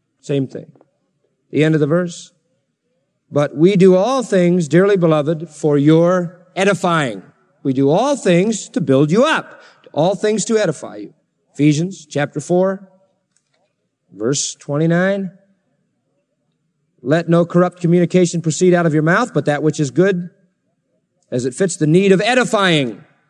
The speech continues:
Everything you say, let it build up. First Thessalonians chapter five, verse eleven, "Edify one another." Build each other up. Everything you do, build up. See, there, there you have it.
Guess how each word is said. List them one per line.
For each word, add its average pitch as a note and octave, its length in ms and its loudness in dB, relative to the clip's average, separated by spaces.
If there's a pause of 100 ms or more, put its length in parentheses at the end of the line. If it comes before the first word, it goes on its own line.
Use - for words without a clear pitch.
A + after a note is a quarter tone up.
(600)
Everything E3+ 300 0
you A3+ 60 0
say, D#4 440 -2
let C#3 160 0
it A#2+ 280 -8
build G3 320 2
up. D4+ 240 -2 (1000)
First C3+ 240 -4
Thessalonians D#3 560 0
chapter E3 280 -4
five, F3 280 -2
verse F3+ 220 0
eleven, A#3+ 400 0 (1600)
"Edify D#3+ 640 0
one D#3+ 260 0
another." C#3+ 500 -2 (760)
Build B2 160 -4
each C3+ 160 -2
other D#3+ 220 -2
up. - 320 -14 (720)
Everything C#3+ 260 -2
you D#3 80 0
do, F3 140 2
build C#3 240 0
up. A3+ 260 -10 (380)
See, C#3+ 320 -8 (180)
there, C#3 340 -4
there C3+ 120 -2
you D3+ 80 2
have A2+ 180 -6
it. - 100 -20